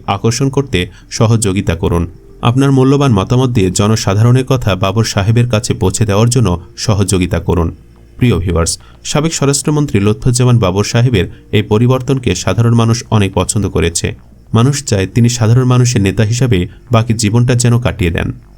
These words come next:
বাবর সাহেবের সর্বশেষ খবর জানতে আমাদের চ্যানেলটি সাবস্ক্রাইব করে সাথেই থাকুন।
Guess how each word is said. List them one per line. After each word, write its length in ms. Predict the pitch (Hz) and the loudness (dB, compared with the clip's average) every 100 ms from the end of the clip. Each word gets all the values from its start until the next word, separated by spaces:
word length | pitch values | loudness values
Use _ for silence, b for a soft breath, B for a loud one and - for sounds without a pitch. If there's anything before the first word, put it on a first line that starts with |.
| - | -4
বাবর 240 | 101 98 | -2 0
সাহেবের 380 | 95 98 101 101 | -2 -2 0 -2
সর্বশেষ 540 | 95 98 95 92 92 - | -2 -2 -2 0 -2 -2
খবর 260 | 101 104 | -2 -2
জানতে 380 | 104 117 117 90 B B - | 0 -2 0 -4 B B -2
আমাদের 300 | 110 127 131 | 0 2 0
চ্যানেলটি 360 | 117 120 120 | 0 2 0
সাবস্ক্রাইব 440 | 120 - - 110 110 | 0 -2 -2 -2 0
করে 160 | 110 110 | -2 -2
সাথেই 300 | 98 - 90 | -2 -4 -4
থাকুন। 380 | 95 82 85 | -4 -2 -2